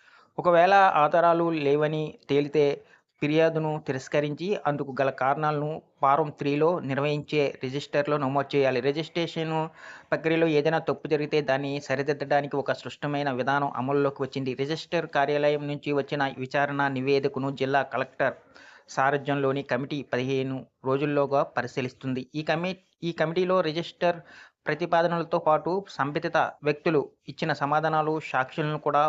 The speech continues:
పరిగణలోకి తీసుకుంటారు. కమిటీ తమ నిర్ణయాన్ని రిజిస్టర్కు పంపిస్తుంది. రిజిస్టర్ కమిటీ నిర్ణయం అందిన తరువాత ఆయన ఏడు రోజుల్లోగా తుది ఉత్తర్వులు జారీ చేయాలి.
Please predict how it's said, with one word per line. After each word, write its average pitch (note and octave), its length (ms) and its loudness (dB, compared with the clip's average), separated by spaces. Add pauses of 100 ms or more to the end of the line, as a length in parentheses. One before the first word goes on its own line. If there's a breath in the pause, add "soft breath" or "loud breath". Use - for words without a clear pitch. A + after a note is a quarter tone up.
(100)
పరిగణలోకి C#3+ 640 -2
తీసుకుంటారు. C3 520 -4 (120)
కమిటీ D#3+ 320 0
తమ D#3+ 240 -2
నిర్ణయాన్ని D3+ 520 -2
రిజిస్టర్కు D3 600 -4
పంపిస్తుంది. C3 560 -6 (420 loud breath)
రిజిస్టర్ E3+ 500 -2 (180)
కమిటీ D#3 340 -4 (260)
నిర్ణయం D3+ 380 -4 (160)
అందిన D3 300 -2 (140)
తరువాత D3 340 0 (180)
ఆయన C#3+ 300 0 (1500 loud breath)
ఏడు D3+ 180 4
రోజుల్లోగా E3 460 4
తుది E3+ 280 -2
ఉత్తర్వులు D#3 440 -2
జారీ C#3+ 280 2
చేయాలి. C3+ 340 0